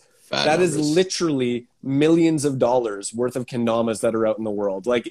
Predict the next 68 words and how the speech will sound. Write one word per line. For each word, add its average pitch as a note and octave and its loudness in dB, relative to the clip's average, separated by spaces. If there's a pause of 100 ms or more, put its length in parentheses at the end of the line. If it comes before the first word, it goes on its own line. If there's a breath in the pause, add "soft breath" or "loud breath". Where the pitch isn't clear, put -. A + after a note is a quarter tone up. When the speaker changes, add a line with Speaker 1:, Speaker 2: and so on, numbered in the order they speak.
Speaker 2:
when C#3 4
you D3 8
Speaker 1:
Yeah. C#3+ 4
Speaker 2:
think D3+ 4
about D3 4
the B2 2
math, A2 -2
'cause A2+ 2
what, A#2 2
a - -4
Chrome C3+ 2
Pop C3 0
is A2 -2
what, G#2 -2
twenty C3 0
bucks? - -4 (380)
Speaker 1:
About D2+ 0
twenty E2+ -2
bucks, F2 2
yeah. G2 4 (100)
Speaker 2:
Twenty D3+ 4
bucks, A#2+ -4 (120)
three F3 4
hundred E3+ 6
thousand B2+ 4
of A2 0
them. G#2 -4
That D#3+ -2
is E3+ 4
a D3+ 8
lot C3+ 4
of, C3+ 0 (260 soft breath)
that's, F3 -4
that's E3 -2
Speaker 1:
It's - -4
a - 4
lot E2+ 8
of F#2+ 2
money. G#2 4
Speaker 2:
six G#2+ 4
million C#3 0
dollars. A2+ -4
Speaker 1:
It's - -18
a E2+ -4
lot D#2+ 0
of - -6
money. - 2
Speaker 2:
Six D#3+ -6
million D#3+ -2
dollars B2 0
worth A#2+ -6
of - -18
Chrome A#2 -6
Pops G#2+ -6
out A#2+ -2
in B2 -6
the A#2 -2
world. G#2 -2 (260 soft breath)
That, C#3+ 2
we're, C3+ -4
we're C#3+ 2
getting F#3 4
to F3+ 2
a F#3 4
place C3+ 0
where D#3+ -2
Kendama's A#2 0
big. F#2 -10